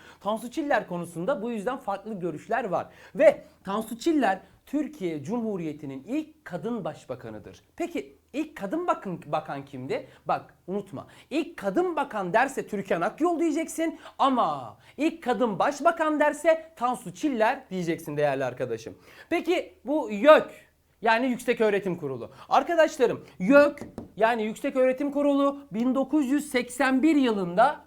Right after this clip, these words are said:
kurulmuştur. Bin dokuz yüz seksen dört yılında ilk renkli televizyon yayını yapılıyor arkadaşlarım. Ya oysa daha dün değil mi ya? Çok, çok yakın değil mi bu tarih? Düne kadar bakın, bin dokuz yüz seksen dörde kadar renkli televizyon yayını yokmuş. Bu bana çok ilginç geliyor.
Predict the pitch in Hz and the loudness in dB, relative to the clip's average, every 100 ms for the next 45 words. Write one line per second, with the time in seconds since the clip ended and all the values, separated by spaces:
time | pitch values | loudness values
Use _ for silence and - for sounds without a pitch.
0 | - 214 180 151 139 - 170 - _ _ | -4 2 2 2 -4 -8 -8 -8 _ _
1 | _ _ _ _ _ _ 156 170 220 220 | _ _ _ _ _ _ -8 0 0 0
2 | 311 277 254 254 254 262 302 294 285 233 | -4 -4 -6 -4 -4 -2 -4 -2 -2 0
3 | 185 190 - - 247 349 359 254 240 277 | 2 0 0 -12 0 2 2 2 6 6
4 | 285 262 339 285 262 262 247 240 277 247 | 4 -2 -2 -2 -2 0 2 2 4 4
5 | 214 190 160 147 143 127 127 117 117 107 | 4 4 2 -2 -4 -8 -8 -8 -10 -14
6 | 104 110 95 90 _ _ - - - 220 | -14 -14 -14 -16 _ _ -20 -18 -6 2
7 | 392 453 392 294 302 254 330 359 269 392 | 4 6 4 2 2 2 2 2 2 0
8 | 320 220 269 - 302 - - 302 370 - | 2 2 2 0 0 -2 -6 0 0 -2
9 | 247 277 285 294 359 427 277 196 190 165 | -2 0 0 0 0 -2 -4 -4 -2 0
10 | 143 107 - _ - 170 226 359 415 370 | 0 -8 -18 _ -10 0 4 4 6 6
11 | 277 233 214 226 220 269 320 349 349 262 | 6 4 4 -2 -2 0 0 0 -2 -2
12 | 240 294 285 294 302 370 330 220 254 381 | -2 -2 0 -2 -2 -4 -2 0 0 -2
13 | - _ 180 311 330 370 359 359 269 381 | -12 _ -2 0 0 0 2 2 2 2
14 | 359 339 349 359 311 320 285 220 165 240 | 4 2 4 2 2 0 -2 -6 -4 -2
15 | 269 294 294 220 208 180 175 - 135 113 | 0 0 0 -4 -6 -6 -6 -6 -6 -6
16 | 101 | -8